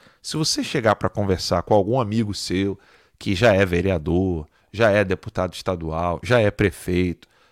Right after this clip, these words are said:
já é, é, deputado federal, ou está começando a trabalhar na política, você pergunta pra ele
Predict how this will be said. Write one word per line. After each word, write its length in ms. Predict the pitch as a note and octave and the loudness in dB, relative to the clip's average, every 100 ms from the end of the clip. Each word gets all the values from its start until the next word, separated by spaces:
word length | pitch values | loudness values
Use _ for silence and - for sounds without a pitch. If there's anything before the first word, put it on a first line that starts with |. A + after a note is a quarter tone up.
| - | -8
já 260 | G#2+ A#2 | 0 4
é, 560 | G#2 G#2 G2+ F#2 E2+ - - | 4 4 4 2 -2 -6 -10
é, 360 | F2 E2+ D#2+ E2+ | -8 -6 -8 -2
deputado 480 | G2 - A2 G2+ | -2 0 0 0
federal, 840 | - G2+ F2 E2 F#2+ G2+ F#2 E2 - _ _ | 0 -8 -6 -6 -2 -2 -2 -6 -10 _ _
ou 220 | C3+ C#3+ | 0 2
está 300 | A#2+ - G#2 | 0 -2 -4
começando 440 | - G2+ F#2 - B2+ | -4 -6 -6 -4 -6
a 60 | |
trabalhar 400 | - G2 F2+ F2+ | -4 -4 -2 -4
na 100 | G#2+ | -4
política, 480 | A2 F#2+ B2 - - | -6 -4 -6 -6 -10
você 240 | G2+ - - | -8 -8 -6
pergunta 380 | B2 B2 D3+ | -4 -4 -6
pra 180 | D3 G#2+ | -6 -2
ele 300 | G2+ G#2 F2+ | 0 -2 -6